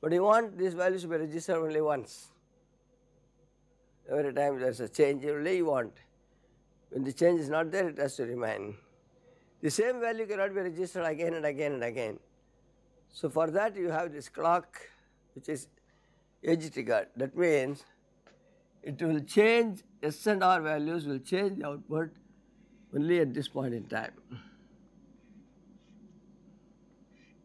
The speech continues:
So, if I blow this diagram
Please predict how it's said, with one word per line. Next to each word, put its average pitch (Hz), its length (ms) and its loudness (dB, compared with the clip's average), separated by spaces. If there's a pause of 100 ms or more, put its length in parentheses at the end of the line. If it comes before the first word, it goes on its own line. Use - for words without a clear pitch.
(1040)
So, 185 140 2
if 170 160 2
I 147 140 4
blow 165 360 6
this 202 240 0
diagram 151 680 0